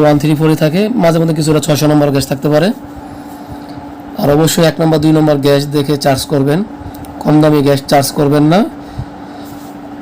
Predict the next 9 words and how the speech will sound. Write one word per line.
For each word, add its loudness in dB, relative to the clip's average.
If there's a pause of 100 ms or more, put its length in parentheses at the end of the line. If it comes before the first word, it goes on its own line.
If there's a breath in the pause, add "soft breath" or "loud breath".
(1400)
পনেরো 2
থেকে 4
বিশ 4
পিএসআই 4
প্রেশার 2
দিয়ে 4 (540)
ফ্রিজটাকে 2
চালিয়ে 4
দিলে, 2